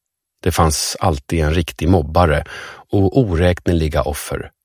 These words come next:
Men också den där lilla ungen som kämpade som fan och slog helt vilt omkring sig. Han eller hon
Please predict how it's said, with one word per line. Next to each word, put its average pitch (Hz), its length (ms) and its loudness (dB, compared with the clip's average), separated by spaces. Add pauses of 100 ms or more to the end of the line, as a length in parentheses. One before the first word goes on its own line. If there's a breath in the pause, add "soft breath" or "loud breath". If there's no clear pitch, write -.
(600)
Men 117 140 6
också 117 360 2
den 127 200 2
där 78 240 4
lilla 92 240 2
ungen 73 400 0
som 85 340 2
kämpade 82 580 0
som 95 240 0
fan 90 580 2 (500 loud breath)
och 113 260 6
slog - 520 -2
helt 90 380 0
vilt - 380 0
omkring 95 320 0
sig. - 300 -6 (1080)
Han 135 260 6
eller 127 200 4
hon 82 360 2